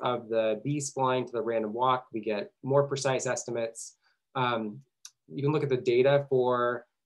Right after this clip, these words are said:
for the, on the, on the right, uh, the raw data, um, for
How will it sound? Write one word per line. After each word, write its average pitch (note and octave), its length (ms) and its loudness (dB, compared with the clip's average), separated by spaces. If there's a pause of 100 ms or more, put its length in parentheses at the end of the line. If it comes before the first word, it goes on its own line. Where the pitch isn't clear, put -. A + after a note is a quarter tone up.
for B2 200 2
the, A2 380 0
on A#2+ 100 -4
the, A2+ 160 -2
on A#2 100 -4
the A2 100 -4
right, B2+ 400 -2 (220)
uh, A2+ 220 -6
the A2+ 100 -6
raw B2+ 220 2
data, C3 580 4 (220)
um, A#2 280 -6
for A2+ 440 0